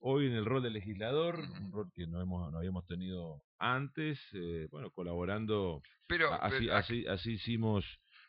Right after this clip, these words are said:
Speaker 1: la ley para que se
Speaker 2: Ujú.
Speaker 1: pueda construir la nueva defensa,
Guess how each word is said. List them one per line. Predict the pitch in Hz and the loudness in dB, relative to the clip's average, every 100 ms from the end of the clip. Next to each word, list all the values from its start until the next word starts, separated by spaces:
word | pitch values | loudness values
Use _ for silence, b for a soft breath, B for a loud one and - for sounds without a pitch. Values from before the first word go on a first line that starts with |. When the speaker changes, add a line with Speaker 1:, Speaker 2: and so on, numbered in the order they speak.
| _ | _
Speaker 1:
la | 85 | 0
ley | 95 101 110 | 2 4 2
para | - 92 90 - | 2 2 2 0
que | 78 | -4
se | 82 | -4
Speaker 2:
Ujú. | 87 | 0
Speaker 1:
pueda | 98 92 | 0 0
construir | 87 87 85 95 92 | -2 -2 0 0 2
la | 87 | 2
nueva | 90 92 | 2 2
defensa, | 85 - 90 - | 0 0 -2 -2